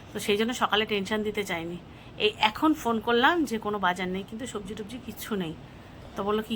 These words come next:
খেলে?" তা যা সত্যি তাই বলেছি, বলছে, "সকালবেলা বললে তো আমি বাজারটা করে দিয়ে যেতাম।" আমি বললাম, "ঠিক আছে,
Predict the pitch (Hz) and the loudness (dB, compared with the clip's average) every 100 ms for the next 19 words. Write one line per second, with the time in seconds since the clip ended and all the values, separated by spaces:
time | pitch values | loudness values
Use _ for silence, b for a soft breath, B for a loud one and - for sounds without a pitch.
0 | 220 240 240 294 285 254 254 254 254 233 | -2 0 0 0 0 0 0 -2 -2 0
1 | 220 226 233 240 226 233 214 - 190 202 | 0 0 -2 -2 -2 2 2 4 2 0
2 | 208 214 208 196 202 190 175 170 190 185 | 0 -2 -2 -4 -4 -2 -2 -4 -8 -6
3 | 175 208 190 208 175 196 202 262 269 196 | -8 -8 -10 -10 -8 -6 -6 -6 -6 -6
4 | - | -8